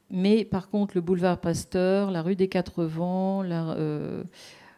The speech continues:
la rue Saint-Dominique, tout ça s'est réalisé. Le boulevard Jean Yeul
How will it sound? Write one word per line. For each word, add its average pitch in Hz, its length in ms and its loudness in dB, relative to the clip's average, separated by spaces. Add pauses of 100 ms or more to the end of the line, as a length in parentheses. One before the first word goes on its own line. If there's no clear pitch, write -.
(140)
la 165 100 2
rue 202 140 6
Saint-Dominique, 180 680 2
tout - 100 -10
ça 180 160 -2
s'est 175 180 -4
réalisé. 160 800 0
Le 196 140 0
boulevard 180 480 -2
Jean 180 220 -4
Yeul 180 500 2